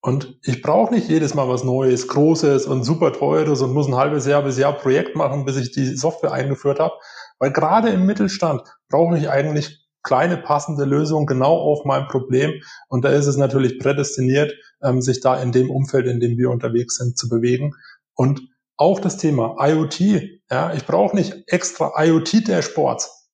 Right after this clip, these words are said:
Ich im-, ich implementiere das einfach mit in meine Infrastruktur. Ich kann ja alles auf dieser Ebene schon haben und, ähm, ich will wirklich diese, diese Mauern abgerissen haben, ja, weil man macht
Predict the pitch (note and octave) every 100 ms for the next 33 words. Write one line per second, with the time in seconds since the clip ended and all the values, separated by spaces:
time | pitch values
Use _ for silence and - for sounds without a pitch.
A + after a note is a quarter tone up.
0 | _ _ - - F3+ - D#3 E3 F#3 G3
1 | F3+ - A3 A#3 E3+ E3 D#3 D#3 F#3 E2+
2 | E3 A#2 F2 G#3+ - - - C#3+ - C3+
3 | - - - F#3+ A#3 - - E3+ - C#3+
4 | - D#3 D#3 D#3 E3 D#3+ D3 C#3+ C3+ F#3+
5 | F#3 C3+ B2 - - - - C3+ C#3+ -
6 | C#3 C#3 F#3+ F#3 F#3+ F#3+ - C#3+ C#3+ C3+
7 | - - _ B2+ C3+ C3 C3+ F#3 G#3 A3
8 | A#3 - - _ - D#3+ - G3+ G3+ G3
9 | E3 F3 F3+ G3 F#3 C#3 F3+ G3 - _
10 | - C#3+ E3+ - - - D3 D#3 E3 A3+
11 | A#3 -